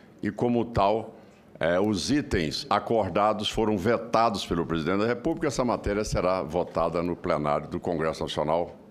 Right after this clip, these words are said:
no próximo dia três. Mas o que inquieta a classe é esse quadro de, de total agressão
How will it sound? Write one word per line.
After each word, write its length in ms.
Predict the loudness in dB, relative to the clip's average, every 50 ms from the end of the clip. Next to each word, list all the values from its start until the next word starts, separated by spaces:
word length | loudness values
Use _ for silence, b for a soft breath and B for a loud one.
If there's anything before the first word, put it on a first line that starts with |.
| -10
no 100 | -10 -10
próximo 400 | -6 -2 0 0 0 0 -2 -2
dia 160 | 0 0 0 0
três. 380 | 0 0 0 2 2 0 -2 -8 B B B B B B B B
Mas 180 | -2 0 0 2
o 80 | 0 -2
que 180 | -2 -2 -2
inquieta 560 | -2 0 0 0 2 2 2 2 2 0 -2
a 40 | -2
classe 520 | 0 0 0 2 2 0 -2 -8 -14 -16 -18 -20 -20 -20 -20 -16 -8
é 440 | -4 -2 0 0 0 0 -2 -4 -6 -8 -14 B B B B B B B B B B B B -20 -20 -20 -10 -4 -2 -2
esse 460 | 0 -2 -2 -2 0 0 0 0 0 -2 -6 -8 -2
quadro 480 | 0 2 4 4 2 2 0 -2 -2
de, 360 | -2 0 0 0 0 0 -2 -4 -8 -16 B B B B B B B B -8
de 120 | -6 -6 0
total 520 | 2 2 0 2 2 4 4 4 4 2
agressão 840 | 2 2 2 2 2 2 0 0 -2 0 0 2 2 2 0 -2